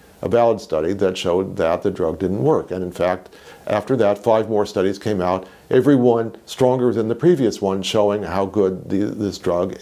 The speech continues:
and its combinations work for preventing hospitalization, preventing death. And so it didn't surprise me that more studies were coming out. It gratified me to think that I had more evidence to say what I'd been saying all along,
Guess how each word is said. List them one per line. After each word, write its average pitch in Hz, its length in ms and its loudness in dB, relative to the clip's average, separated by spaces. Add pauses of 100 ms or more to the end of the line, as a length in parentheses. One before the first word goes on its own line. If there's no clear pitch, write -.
and 90 200 -4
its 92 160 -2
combinations 87 640 -4
work 113 320 0 (380)
for 95 100 -2
preventing 90 800 -4
hospitalization, 87 800 -6
preventing 80 460 -8
death. 110 280 -2 (480)
And 113 480 -2
so 131 280 4
it 127 220 -2
didn't 165 200 6
surprise 131 420 2
me 101 140 0
that 98 180 2
more 117 180 4
studies 156 360 4
were 101 100 0
coming 90 320 -4
out. 85 260 -2 (280)
It 101 120 0
gratified 135 460 4
me 98 140 -4
to 95 80 -2
think 151 240 0
that 101 120 4
I 101 60 4
had 98 200 0
more 98 180 2
evidence 131 380 0
to 98 60 -10
say 107 200 2
what 101 160 2
I'd 98 140 2
been 98 100 -4
saying 98 320 -2
all 85 200 -2
along, 98 460 0